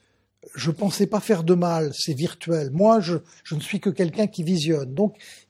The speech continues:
il, il avait un autodiscours pour endormir sa conscience qui au fond, euh, « je n'y suis pour rien, moi je, je ne suis que »,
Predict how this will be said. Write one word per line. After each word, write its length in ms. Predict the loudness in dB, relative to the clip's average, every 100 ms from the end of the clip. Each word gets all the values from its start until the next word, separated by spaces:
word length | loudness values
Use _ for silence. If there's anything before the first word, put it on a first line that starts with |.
| -10
il, 200 | -4 0
il 100 | 2
avait 540 | 2 4 4 2 -4 _ _ _ _ -8
un 380 | -4 -2 2 4
autodiscours 920 | 4 2 0 0 -4 -2 0 0 0
pour 120 | 0
endormir 500 | 2 2 2 0 0
sa 120 | -4
conscience 600 | -4 -6 -4 -2 -2 -4
qui 160 | -4 -2
au 100 | -2
fond, 500 | -2 -4 0 0 0
euh, « 260 | 0 -2 -6 _ -20 -20 -20 _ -10
je 140 | -2
n'y 160 | 0 0
suis 160 | -2
pour 220 | -6 -4
rien, 260 | -2 0 0
moi 160 | -2 -2
je, 240 | -4 -6
je 120 | -6
ne 80 | -8
suis 300 | -4 -4 -4
que », 480 | -4 -4 -4 -6